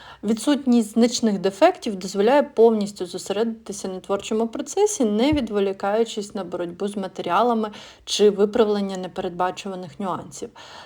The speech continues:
Це ще одна причина, чому я можу рекомендувати Смілтоніс для тих, хто шукає якісний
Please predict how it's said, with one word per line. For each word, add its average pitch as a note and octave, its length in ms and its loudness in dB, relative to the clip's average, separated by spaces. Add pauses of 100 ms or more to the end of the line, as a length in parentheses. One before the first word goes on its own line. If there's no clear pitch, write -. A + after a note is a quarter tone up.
(120)
Це D#4 340 2
ще A3+ 300 2
одна G3 240 -2
причина, E4+ 540 -2
чому A#3 640 0
я G#3 480 -2
можу G#3 400 -2
рекомендувати F#3+ 720 -4
Смілтоніс A3+ 680 -2
для - 160 -8
тих, B3 220 -4
хто - 180 -10
шукає G3+ 460 -4
якісний F#3 680 -10